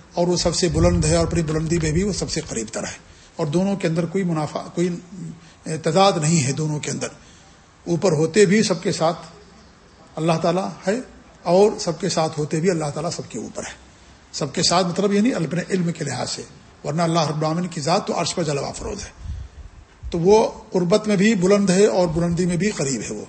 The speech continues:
تو اللہ تعالیٰ کی معیت کا اس بات ہوتا ہے اس عظیم ترین حدیث سے، جس میں اللہ رب العالمین کے چار بہترین ناموں کا ذکر کیا گیا کہ الاول، اور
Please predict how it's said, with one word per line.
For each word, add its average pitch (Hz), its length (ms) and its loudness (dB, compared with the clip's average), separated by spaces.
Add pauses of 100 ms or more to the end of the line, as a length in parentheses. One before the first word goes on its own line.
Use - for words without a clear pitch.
(760)
تو 202 80 -4
اللہ 170 280 4
تعالیٰ 175 320 2
کی 180 80 -4
معیت 185 380 0 (500)
کا 185 100 -6
اس - 200 -6
بات 170 260 4
ہوتا 156 280 0
ہے 147 100 0 (440)
اس 180 220 -2
عظیم 170 460 0
ترین 156 260 0
حدیث 127 320 -4
سے، - 180 -6 (540)
جس 170 180 -4
میں 175 80 2
اللہ 165 160 2
رب 147 100 -2
العالمین 160 320 -2
کے 170 120 -4 (120)
چار 190 220 6
بہترین 160 380 -2
ناموں 151 260 -4
کا 156 120 -4
ذکر 143 260 -8
کیا 160 200 -2
گیا 196 240 2 (460)
کہ 208 180 2 (320)
الاول، 170 580 2 (420)
اور 160 280 4